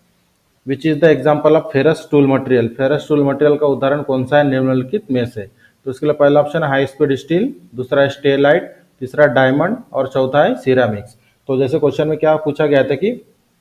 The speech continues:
निम्नलिखित में से कौन सा एक टूल मटेरियल है जो नॉन,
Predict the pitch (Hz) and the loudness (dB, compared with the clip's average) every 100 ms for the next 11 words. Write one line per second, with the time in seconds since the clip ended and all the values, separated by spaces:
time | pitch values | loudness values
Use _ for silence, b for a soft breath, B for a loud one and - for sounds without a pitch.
0 | _ _ _ _ 131 139 151 151 160 - | _ _ _ _ -4 -2 0 0 -2 -2
1 | 147 143 147 139 131 170 202 151 - 147 | -4 -4 -4 -4 0 0 4 2 0 -2
2 | 143 143 143 143 147 170 269 - b b | 0 0 0 0 0 0 -2 -6 b b
3 | 131 139 139 | -6 -4 -4